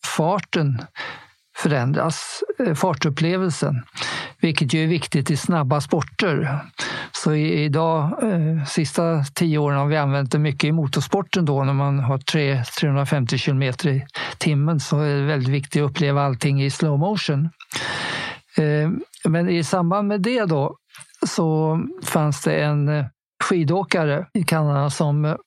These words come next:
när jag jobbade med, med utförsåkningslandslagsläger, som sa att,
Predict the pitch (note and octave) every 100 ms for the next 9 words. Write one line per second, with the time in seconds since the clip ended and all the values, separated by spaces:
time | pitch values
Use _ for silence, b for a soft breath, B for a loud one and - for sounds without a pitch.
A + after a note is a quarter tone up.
0 | _ - E3 F3 E3 D#3+ F3 F3+ E3+ E3
1 | E3 D#3+ E3 F3+ C#3 D#3+ C#3+ D3+ C#3 D#3
2 | C3 - - - F#3+ D#3 D3 D#3+ D3 G#3
3 | A#3 F#3 - D#3+ - D3+ D3+ C#3+ -